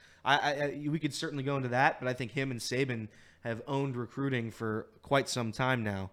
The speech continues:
Uh, a-, and I, I don't know what you're gonna get to replace Calipari that would be better than him. I, you said Brad Stevens. I don't, Brad Stevens isn't, I don't think, gonna leave his role as president of basketball operations for the Boston Celtics.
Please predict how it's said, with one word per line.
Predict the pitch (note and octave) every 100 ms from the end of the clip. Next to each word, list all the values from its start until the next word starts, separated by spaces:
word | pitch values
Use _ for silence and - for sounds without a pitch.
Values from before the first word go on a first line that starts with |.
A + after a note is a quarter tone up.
| - - - - -
Uh, | A2 G#2+ G#2+ G2 G2
a-, | - - - B2+ C3+
and | C3+ C3+ C3
I, | - D3 C#3+
I |
don't | D#3 E3
know | D3+ D3+ D3
what | C3 D#3 D3+
you're | C3+
gonna | C3
get | A#2 C#3 -
to | B2+
replace | A2 - C3+ C3
Calipari | - A#2 A2+ C3 B2 A#2
that | A2
would | A2 G2+ - - _ _ _ -
be | - C3
better | A2 C#3 D#3 B2+
than | G#2 G2+ G2+
him. | G2 G2+
I, | B2+ - - -
you | C3+
said | D#3 F3
Brad | C#3 D3 C3+
Stevens. | - D3+ C3+
I | B2+
don't, | D#3+ C#3+ -
Brad | D3 E3+ D#3+
Stevens | F3 E3 C3
isn't, | B2+ B2 - -
I | B2
don't | C#3 C3
think, | C3+
gonna | A#2+ A2+
leave | B2 C3 B2 G#2+ - - - - -
his | C3+ A2
role | C3+ C3+
as | A#2
president | - - D#3 D3 D3+ C3+
of | A#2+ G#2+
basketball | B2 C#3 C3+ B2+ A#2 A2+
operations | A2 A2 A2 G#2+ - G#2+
for | -
the | G#2+
Boston | A2+ B2 A#2+ G#2+
Celtics. | - B2 B2 G2+ G2 -